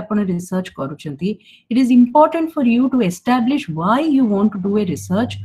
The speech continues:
on that area। So that's the reason why your course outline has this topic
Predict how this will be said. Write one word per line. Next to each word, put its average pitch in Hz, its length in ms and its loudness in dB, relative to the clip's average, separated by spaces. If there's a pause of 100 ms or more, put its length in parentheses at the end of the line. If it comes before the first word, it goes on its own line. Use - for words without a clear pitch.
(240)
on 320 240 -4
that 175 160 -4
area। 123 360 -8 (360)
So 240 220 0
that's 254 260 0
the 320 140 -2
reason 233 500 6
why 170 140 2 (480)
your 202 320 2
course 285 480 0 (220)
outline 196 640 2 (260)
has 285 520 0
this 320 260 -4
topic 185 520 -4